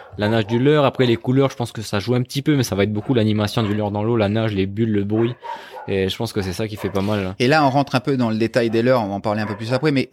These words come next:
Speaker 2: quel type de nage différent t'as, en gros, t'as, t'as, t'as, t'as, t'as quoi comme différents types de nage ?
Speaker 1: Ouais, t'as pas mal de nage, hein, t'as, t'as, t'as, déjà, t'as le leurre plan B, le leurre plan B fuselé, on va dire, c'est la bulette. La bulette, c'est un leurre qui est pointu, plan B,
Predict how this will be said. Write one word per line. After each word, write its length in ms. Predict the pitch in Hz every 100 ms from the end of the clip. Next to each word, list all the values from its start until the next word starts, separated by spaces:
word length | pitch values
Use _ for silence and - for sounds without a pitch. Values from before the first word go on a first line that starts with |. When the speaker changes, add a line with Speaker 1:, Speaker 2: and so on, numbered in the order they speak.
| - -
Speaker 2:
quel 200 | 156 -
type 220 | 139 -
de 80 | 131
nage 320 | 139 139 117
différent 420 | 131 - 135 143
t'as, 220 | - 147
en 100 | 120
gros, 300 | 110 113 143
t'as, 320 | - 101 92
t'as, 340 | - 110 101 98
t'as, 240 | - 107
t'as, 200 | - 113
t'as 240 | - - 117
quoi 180 | 156
comme 240 | 147 123 113
différents 400 | 123 135 120 120
types 320 | - 127 110
de 100 | 110
nage ? 360 | 113 107 - 117
Speaker 1:
Ouais, 160 | 117
t'as 140 | 113 104
pas 120 | 113
mal 220 | 117 117
de 100 | 110
nage, 240 | 117 120 120
hein, 140 | 117
t'as, 460 | 110 101 101 98 98
t'as, 140 | 104
t'as, 180 | 95 107
déjà, 240 | 107 123
t'as 100 | 113
le 140 | 104 110
leurre 180 | 113 -
plan 220 | 123 127
B, 60 |
le 260 | 143 143 107
leurre 160 | 104 -
plan 160 | 110
B 340 | 113 120 113 104
fuselé, 400 | - 113 123 131
on 60 |
va 80 | 110
dire, 160 | 123 123
c'est 80 |
la 100 | 98
bulette. 380 | 95 107 135 139
La 120 | 101
bulette, 260 | 92 104 120
c'est 100 | 101
un 40 |
leurre 140 | 101 -
qui 80 | 101
est 60 |
pointu, 400 | - 107 - 143
plan 220 | 131 117
B, 180 | 117 143